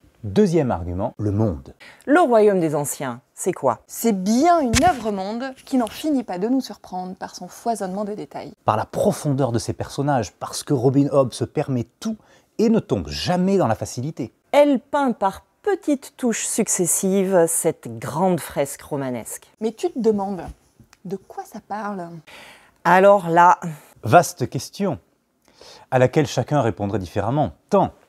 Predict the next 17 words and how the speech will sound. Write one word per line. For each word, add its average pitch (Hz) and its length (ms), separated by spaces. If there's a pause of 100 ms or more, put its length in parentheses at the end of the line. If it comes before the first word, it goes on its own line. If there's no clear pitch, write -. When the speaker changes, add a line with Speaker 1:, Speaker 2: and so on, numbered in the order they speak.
(140)
Speaker 1:
chaque - 260
personne 143 580
retire 120 680
des 95 260
impressions 131 460
et - 20
des 90 100
sensations 101 380
différentes 170 420
à 82 60
la 76 100
lecture. - 460
Speaker 3:
C'est 214 500
une 285 140
histoire 190 560
de 196 100
loups 185 380